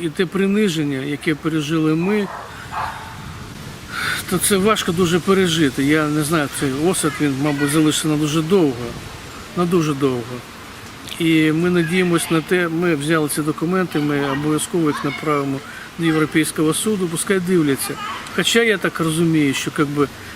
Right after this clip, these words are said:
сьогодні соромити Україну ніхто не повинен. Але що ми можемо зробити? Ми повинні, як кажуть, вчити і боротися.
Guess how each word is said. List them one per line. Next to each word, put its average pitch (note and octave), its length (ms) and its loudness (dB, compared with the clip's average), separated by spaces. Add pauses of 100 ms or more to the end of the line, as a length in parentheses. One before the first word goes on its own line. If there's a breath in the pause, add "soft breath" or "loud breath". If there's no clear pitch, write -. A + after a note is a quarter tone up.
(100)
сьогодні G3 300 2
соромити E3+ 760 2
Україну F3 320 0
ніхто D#3+ 360 0
не C#3 100 -2
повинен. B2 480 -4 (580)
Але F3+ 140 2
що A3 180 2
ми G3+ 80 2
можемо D#3 360 2
зробити? C3+ 500 -2 (440 loud breath)
Ми F3+ 120 -4
повинні, G#3+ 340 2
як F#3 120 2
кажуть, E3 260 0
вчити G#3 400 2
і F3 60 4
боротися. D#3 600 0